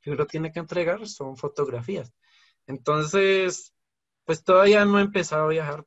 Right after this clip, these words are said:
pero, eh, por ahorita estoy encantado con ese tema.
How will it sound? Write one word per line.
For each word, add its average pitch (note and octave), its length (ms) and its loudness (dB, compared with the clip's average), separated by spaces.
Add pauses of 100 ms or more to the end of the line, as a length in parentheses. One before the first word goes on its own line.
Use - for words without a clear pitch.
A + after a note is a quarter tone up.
pero, A#2 520 -8 (100)
eh, A#2+ 380 -12 (1120)
por D#3 180 2
ahorita D#3 320 0
estoy D#3+ 240 0
encantado D3+ 580 -4
con B2+ 200 -8
ese A#2 180 -12
tema. B2 340 -10